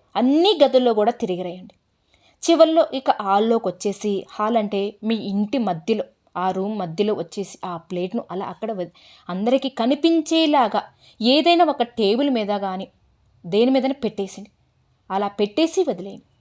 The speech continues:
అలా పెట్టడం వల్ల ఏంటంటే, మీ ఇంట్లో ఉన్న సమస్యలన్నీ కూడా తొలగిపోతాయి. నెగెటివ్ ఎనర్జీ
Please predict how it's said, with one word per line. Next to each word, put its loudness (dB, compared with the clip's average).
అలా -4
పెట్టడం -4
వల్ల 0
ఏంటంటే, -4
మీ -8
ఇంట్లో -4
ఉన్న -2
సమస్యలన్నీ -4
కూడా -2
తొలగిపోతాయి. -4
నెగెటివ్ 2
ఎనర్జీ -2